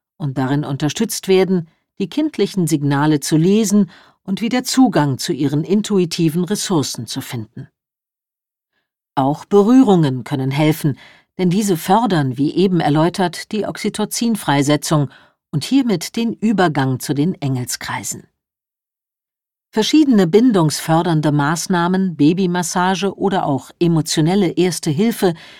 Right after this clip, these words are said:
bieten sich ebenfalls an, um ein sich selbst aufrechterhaltendes, gelingendes Miteinander zu erreichen.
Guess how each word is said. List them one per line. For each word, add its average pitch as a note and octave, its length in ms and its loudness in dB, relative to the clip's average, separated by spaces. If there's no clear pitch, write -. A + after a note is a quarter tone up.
bieten G3+ 260 -4
sich G#3 260 -4
ebenfalls D3+ 540 0
an, D3+ 320 0
um F3 180 0
ein C#3+ 240 0
sich C#3 220 -2
selbst - 420 -2
aufrechterhaltendes, E3 1120 -2
gelingendes G3 600 0
Miteinander C3+ 680 -2
zu - 140 -8
erreichen. B2 580 -8